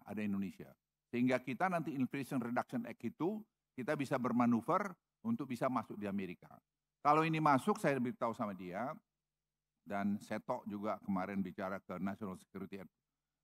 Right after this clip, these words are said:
Council di Amerika, ya, kalian akan menghemat subsidi kalian hampir tiga puluh miliar dolar. Unless thirty billion dollar is nothing for you, but for us a big money. Dia bilang, "Enggak, dan kau tidak akan bisa memenuhi sebelas kali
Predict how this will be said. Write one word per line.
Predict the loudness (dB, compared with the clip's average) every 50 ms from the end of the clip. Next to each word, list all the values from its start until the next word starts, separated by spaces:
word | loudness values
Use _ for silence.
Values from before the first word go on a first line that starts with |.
| _ -2
Council | 0 0 0 2 0 -2 0 0
di | 0 0 2
Amerika, | 2 2 0 0 -4 0 2 2 2 2 0 -2 -8 _ _ _ _ _ _ _ _ 0
ya, | 4 6 6 6 4 -2 -14 -20 _ _ _ _ _ _ _ _ _ 6
kalian | 8 8 10 10 8 8
akan | 6 6 6 6 8 8
menghemat | 8 8 8 8 8 8 6
subsidi | 6 4 4 6 6 2 4 4
kalian | 4 4 4 4 4 2 2
hampir | 2 0 0 -2
tiga | 0 0 0 2
puluh | 2 4 4 6
miliar | 6 4 4 2 -2 -2 -2
dolar. | -2 -2 -2 -4 -6 -8 -4 0
Unless | 4 6 6 6 6 4 0 0
thirty | -2 -2 0 0 0
billion | 4 4 6 8 8 8
dollar | 8 6 2 0 -2
is | 0
nothing | 0 0 0 0 -4 -6 -4
for | -4
you, | -2 -2 -2 -2 -4 -4 -6 _ _ _ _ _ _ _ _ _ _ -6
but | -6 -4 -2
for | -2 -2 -2
us | -2 -4 -4 -2
a | -4 -4
big | -4 -2 2 4
money. | 6 6 6 6 4 -4 -16 _ _ _ _
Dia | -8 -4 0
bilang, | 2 2 4 4
"Enggak, | 6 6 6 6 4 -2 _ _ _ _ _ _
dan | -2 2 4 4 6
kau | 6 6 6 6 4
tidak | 4 4 4 4 4
akan | 6 4 6
bisa | 6 4 4 6 6
memenuhi | 8 8 8 8 8 8 8 6 8 8 8 6 6 2 -2 _ _ _ _ _ -4
sebelas | 0 2 4 6 6 6 4 4
kali | 4 8 8 10 10 10 8 8 6 2